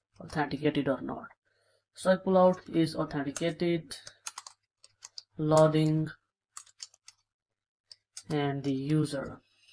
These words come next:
okay, equals to use selector state dot auth.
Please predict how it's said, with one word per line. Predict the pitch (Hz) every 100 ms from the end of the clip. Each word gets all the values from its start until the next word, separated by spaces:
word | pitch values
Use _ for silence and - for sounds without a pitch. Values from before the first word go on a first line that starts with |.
| _ _ - -
okay, | - 147 156 - _ _ _ _ _ - - - - - _ -
equals | 156 147 156 147 -
to | - 143 143 143
use | 135 139 151 165 180 - _ _ _ _
selector | - - 147 151 151 156 156
state | - - 143 139 139
dot | - 139 - _ _ _ _ _ - _ - _ -
auth. | 135 135